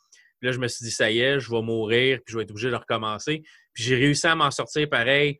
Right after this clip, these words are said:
Parce que, ah oui, si je lance une grenade là, je vais en tuer trois d'un coup. Puis après ça, je vais pouvoir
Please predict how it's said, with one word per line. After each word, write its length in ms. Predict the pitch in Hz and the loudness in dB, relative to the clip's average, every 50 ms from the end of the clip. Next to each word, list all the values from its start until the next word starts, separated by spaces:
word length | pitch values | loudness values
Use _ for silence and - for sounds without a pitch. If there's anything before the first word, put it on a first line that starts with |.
| _ _ _ _ _ _ | _ _ _ _ _ _
Parce 160 | - 113 - - | -10 -10 -8 -8
que, 80 | 143 - | -8 -6
ah 200 | 151 175 180 151 | -6 -4 -4 -4
oui, 160 | 151 175 175 | -4 -4 -6
si 200 | 147 - - 135 | -6 -8 -8 -6
je 100 | 113 139 | -2 0
lance 180 | 151 156 156 - | 0 0 0 -2
une 160 | 156 147 131 | -4 -2 -2
grenade 400 | 131 135 135 131 131 127 120 120 | 0 0 0 0 0 -2 -2 -2
là, 180 | 131 156 165 151 | -4 -4 -4 -4
je 80 | 131 | -4
vais 60 | 131 | -6
en 100 | 127 123 | -6 -6
tuer 220 | 120 - - 131 120 | -6 -6 -8 -8 -8
trois 260 | - - 147 156 147 | -6 -2 -2 -2 0
d'un 220 | 143 135 131 127 | 0 -2 -4 -6
coup. 320 | 120 - - 170 170 170 151 | -8 -8 -6 -6 -6 -6 -6
Puis 120 | - - 139 | -4 -2 -2
après 220 | 123 120 120 120 | -2 -2 -6 -8
ça, 180 | - - 156 147 | -6 -4 -4 -4
je 80 | 139 | -6
vais 60 | 123 - - | -8 -10 -10
pouvoir 340 | 120 120 123 131 131 135 | -10 -6 -4 -4 -4 -4